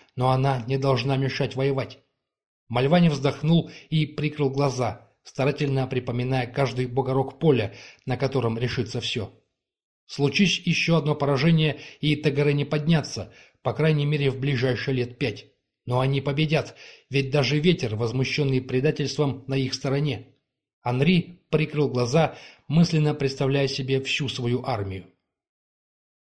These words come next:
Небольшие отряды стрелков и спешенных рыцарей за укреплениями в центре.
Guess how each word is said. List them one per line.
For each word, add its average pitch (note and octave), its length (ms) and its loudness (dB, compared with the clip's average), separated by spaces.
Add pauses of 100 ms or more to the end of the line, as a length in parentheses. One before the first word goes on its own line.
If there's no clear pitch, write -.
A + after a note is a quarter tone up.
(240)
Небольшие C#3+ 580 2
отряды D3 420 0
стрелков B2+ 600 -2
и C#3+ 100 -2
спешенных B2+ 540 -4
рыцарей D3 500 0 (180)
за C#3+ 200 0
укреплениями C#3 720 -2
в C3+ 80 -6
центре. G2+ 540 -6